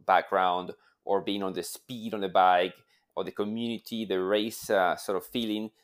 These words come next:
But then you have this, the, the, the CrossFitters who are suffering like hell, like as if you are in a, in a military boot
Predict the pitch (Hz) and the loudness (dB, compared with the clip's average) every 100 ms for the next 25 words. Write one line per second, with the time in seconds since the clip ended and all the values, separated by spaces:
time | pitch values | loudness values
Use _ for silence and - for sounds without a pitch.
0 | _ 90 98 180 185 160 117 117 - 98 | _ -4 -2 0 0 0 0 -6 -6 -4
1 | 76 71 - 92 - - 226 - 127 92 | -4 -6 -8 -10 -4 0 0 0 -2 -2
2 | 76 80 - - _ _ _ 113 110 104 | -2 -4 -8 -20 _ _ _ 2 6 8
3 | 101 95 - _ _ - 165 180 - 165 | 8 4 0 _ _ 0 2 2 -2 -6
4 | 156 117 95 - - - 127 85 69 110 | -2 0 0 -2 -12 0 4 4 4 0
5 | - _ _ _ 85 90 98 - 113 - | -6 _ _ _ -4 -2 -4 -6 -12 -12
6 | 123 123 120 117 123 - 113 101 - 104 | -8 4 6 8 6 2 -2 0 0 0
7 | 95 85 104 139 151 - 131 120 110 127 | -2 -2 -2 0 0 0 2 2 2 -2
8 | 127 | -2